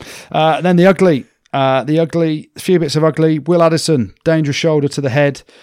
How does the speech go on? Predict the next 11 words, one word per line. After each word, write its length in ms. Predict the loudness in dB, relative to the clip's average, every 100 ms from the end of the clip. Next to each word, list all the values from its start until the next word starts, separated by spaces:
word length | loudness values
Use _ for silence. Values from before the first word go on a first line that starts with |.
| -20 -18 -6
of 120 | -4
Shane 300 | 0 0 2
Daly 460 | 2 2 2 -2 -4
for 180 | -8
Ulster. 540 | -4 -4 -4 -2 -4 -4 -6
Tucked 260 | -4 -4 -2
arm 180 | -2 -2
straight 240 | -2 -2
in 80 | 0
the 60 |
head. 240 | 0 0